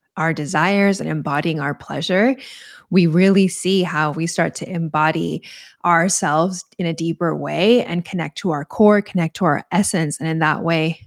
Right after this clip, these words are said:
show up in our fullest potential and be able to express that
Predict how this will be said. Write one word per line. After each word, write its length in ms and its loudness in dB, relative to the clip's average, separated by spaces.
show 300 -2
up 200 2
in 120 -2
our 100 -4
fullest 440 -6
potential 460 -4
and 120 2
be 100 2
able 180 0
to 180 -12
express 560 -4
that 340 0